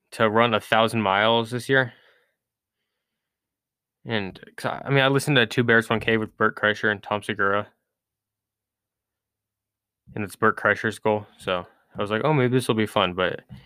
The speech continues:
it's largely unachievable for me. Um, my sister just, just got home. She's probably gonna yell at me. We'll see. I have a younger sister.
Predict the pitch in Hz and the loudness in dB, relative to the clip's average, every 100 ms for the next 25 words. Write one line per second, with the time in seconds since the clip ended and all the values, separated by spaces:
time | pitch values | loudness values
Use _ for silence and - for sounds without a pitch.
0 | _ _ - - - 117 98 95 98 95 | _ _ -14 -14 -12 0 2 2 2 0
1 | 95 - - _ - 98 90 95 - 95 | 0 -4 -12 _ -2 -2 0 -4 -2 -4
2 | 92 - _ _ _ _ _ _ _ _ | -6 -10 _ _ _ _ _ _ _ _
3 | _ _ _ _ _ _ _ _ _ _ | _ _ _ _ _ _ _ _ _ _
4 | _ _ _ _ 98 95 92 90 87 - | _ _ _ _ 0 2 2 0 -6 -12
5 | 202 _ _ - - 120 113 123 - 123 | -20 _ _ -20 -4 -2 0 -2 0 2
6 | 117 113 - 120 120 120 113 113 110 110 | 2 0 -8 -16 -4 -2 0 -2 -4 -10
7 | - 120 113 107 104 98 101 104 101 - | -18 -4 0 0 -2 -2 -2 -4 -10 -10
8 | - 107 107 104 - _ - - - - | -12 -6 -4 -6 -8 _ -20 -20 -20 -20
9 | - - - - - _ - _ _ - | -20 -20 -20 -18 -18 _ -20 _ _ 2
10 | 117 117 110 - 120 - 127 123 120 | 4 4 2 2 0 2 4 4 4